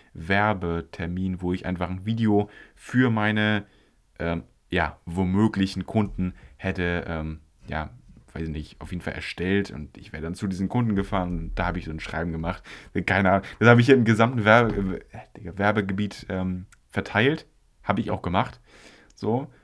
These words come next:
und da habe ich einmal kurz, weil ich da noch ein paar von liegen hatte, diese Bewerbung vorgelesen und so ein bisschen darauf reagiert.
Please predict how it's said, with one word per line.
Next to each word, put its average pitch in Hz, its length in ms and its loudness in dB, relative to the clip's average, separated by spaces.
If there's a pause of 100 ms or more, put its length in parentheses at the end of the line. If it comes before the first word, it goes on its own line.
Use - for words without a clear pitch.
(120)
und 101 160 -4
da 95 60 4
habe 95 120 2
ich 95 100 -4
einmal 95 200 0
kurz, - 400 -8
weil 87 100 -6
ich 90 80 -8
da 95 80 -8
noch 85 140 -6
ein 90 80 -14
paar 92 160 -8
von 90 160 -6
liegen 92 240 -6
hatte, 92 260 -6 (380)
diese 101 400 0
Bewerbung 87 640 0
vorgelesen 82 640 -2
und 82 120 -10
so 85 80 -8
ein 80 100 -6
bisschen 90 280 -8
darauf - 340 -8
reagiert. 87 520 -6